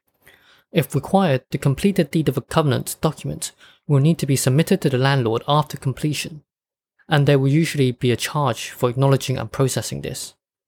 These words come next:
Your solicitor may also charge a fee for dealing with this document.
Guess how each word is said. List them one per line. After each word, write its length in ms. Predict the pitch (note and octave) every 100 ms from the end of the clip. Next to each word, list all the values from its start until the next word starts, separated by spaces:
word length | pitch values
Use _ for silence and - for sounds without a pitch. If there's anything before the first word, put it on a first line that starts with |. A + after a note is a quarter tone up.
| _ _ _ _ _ _ -
Your 140 | D#3+
solicitor 540 | - D3 F3 - C3 A#2
may 200 | A#2+ C#3+
also 320 | C#3+ C3+ C3
charge 280 | - C3 B2
a 60 |
fee 300 | - E3 D3
for 160 | B2+ C3
dealing 300 | - C3+ A#2+
with 120 | A2+
this 140 | A2+ -
document. 560 | A2+ - E3 - -